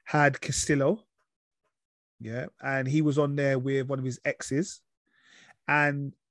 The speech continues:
it's kind of like a therapy, almost, like, it's just you and your partner or you and the person, you've come there, like, you're just talking about whatever's going on, and it's usually broken into two parts. And Castillo's was basically,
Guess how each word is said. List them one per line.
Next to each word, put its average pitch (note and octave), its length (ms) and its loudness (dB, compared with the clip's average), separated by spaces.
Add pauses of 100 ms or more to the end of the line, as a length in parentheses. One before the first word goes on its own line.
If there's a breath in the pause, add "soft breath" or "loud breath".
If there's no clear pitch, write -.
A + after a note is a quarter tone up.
it's G#3+ 120 -2
kind C#4 320 2
of G3+ 100 4
like F3 260 4
a C3+ 60 0
therapy, C3 580 -4
almost, A2 320 -12
like, A2+ 200 -10 (100)
it's - 100 -12
just C3+ 180 -6
you C#3+ 180 4
and C3 100 0
your B2 100 0
partner A#2+ 360 -2
or A#2 260 -4
you B2 160 -2
and A#2 140 -4
the A2+ 80 -6
person, A#2 500 -8 (440 soft breath)
you've A#2+ 140 -8
come C3+ 240 0
there, A#2+ 400 -4 (160)
like, A#2+ 260 -8
you're A#2 120 -6
just B2 180 -10
talking B2+ 300 -4
about A2+ 240 -6
whatever's A2+ 360 -6
going A2 260 -6
on, A2 160 -8
and G2+ 100 -12
it's - 120 -12
usually B2+ 220 -2
broken A#2 320 -4
into A2 180 -12
two A#2 180 -8
parts. - 540 -8 (600 loud breath)
And C3+ 120 -2
Castillo's D3 720 2
was C3 180 -2
basically, B2+ 800 -2